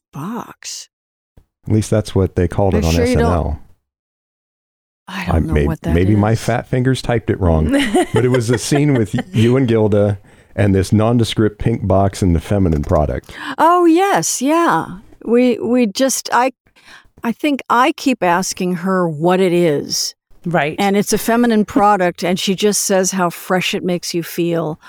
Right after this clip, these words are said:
Speaker 1: All this, you know, everything but touching it, you know, everything but talking about what it actually was.
Speaker 3: Right. One of my favorites, by the way.
Speaker 1: Oh, good. Thanks.
Speaker 2: <laughs> Uh, playing Pictionary.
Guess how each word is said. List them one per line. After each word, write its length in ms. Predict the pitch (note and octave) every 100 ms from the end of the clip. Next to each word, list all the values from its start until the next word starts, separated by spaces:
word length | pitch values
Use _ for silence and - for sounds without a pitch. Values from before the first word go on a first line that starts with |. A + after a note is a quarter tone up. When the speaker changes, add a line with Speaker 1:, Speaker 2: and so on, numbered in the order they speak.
| - - -
Speaker 1:
All 260 | G#3 B3
this, 320 | A3+ G#3+ - -
you 80 | G#3
know, 160 | F3+
everything 580 | - B3+ D#4+ B3+ B3 A3+
but 160 | G#3+ -
touching 420 | G3+ - F#3+ D#3
it, 140 | C#3 _ _ -
you 100 | G3+
know, 240 | D#3+ D#3+ - - - G3+
everything 260 | B3 B3
but 180 | A3 F#3
talking 380 | G#3+ F#3+ F#3 G3
about 280 | F3 E3 -
what 180 | F3
it 100 | D#3+ -
actually 500 | F3 F3 - E3+ D#3+
was. 640 | D#3+ D#3+ D3 - - - - -
Speaker 3:
Right. 340 | F3 D3+ C#3+ - - - - - - - - - - - - - -
One 140 | F#3
of 80 | F3
my 80 | D3+
favorites, 420 | D3+ C#3+ C3+ -
by 160 | C#3 B2+
the 80 |
way. 180 | B2+ E3+ B3+ _ -
Speaker 1:
Oh, 340 | F#3 F3 E3 -
good. 360 | - - F3+ F#3
Thanks. 680 | _ - - - - - _ _ _ - - -
Speaker 2:
<laughs> 0 | G3 - - - - G4+ - - - - -
Uh, 200 | G2+ G#2
playing 440 | G2 - B2+ C3+ A#2
Pictionary. 720 | D#3 - G2+ D#2+ C#2 C2+